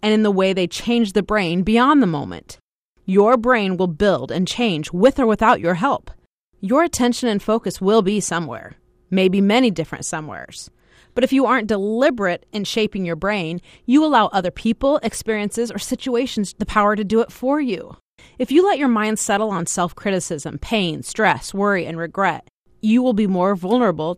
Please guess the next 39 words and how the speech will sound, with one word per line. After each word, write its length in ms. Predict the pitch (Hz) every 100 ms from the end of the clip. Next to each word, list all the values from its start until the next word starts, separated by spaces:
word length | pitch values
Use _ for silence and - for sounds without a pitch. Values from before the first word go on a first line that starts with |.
| -
to 100 | -
depression 500 | 202 - 156 - 185
and 140 | - 202
anxiety 580 | 202 202 240 226 147 - - -
and 120 | 262
more 180 | 240 269
likely 380 | 202 196 220 226
to 160 | 240
notice 320 | 208 147 170
the 100 | -
negative 400 | 202 156 151 165
situations. 880 | - 160 - 180 208 - - - - _ _ _ _ -
On 140 | 160
the 120 | 160
other 200 | 151 160
hand, 360 | 185 190 220 -
if 140 | 165 208
you 80 |
focus 400 | 190 196 180 190
more 140 | 202 180
on 120 | 170
positive 460 | - 214 262 208 151
feelings, 480 | 170 165 180 226 - _ _ -
eventually 520 | 220 262 - 285 202
your 100 | 190
brain 300 | 180 160 185
will 80 | 190
take 240 | - 170
a 40 | 190
shape 360 | - 277 -
that's 240 | 160 - 208
literally 420 | 214 220 196 196
programmed 800 | - - 262 254 175 139 98 -
for 200 | - 180
resilience, 640 | 170 151 156 196 254 - -
optimism, 560 | 180 - 208 202 269
gratitude, 540 | 208 160 160 - 185 202
and 100 | 214
self-esteem. 720 | 202 180 - - 262 -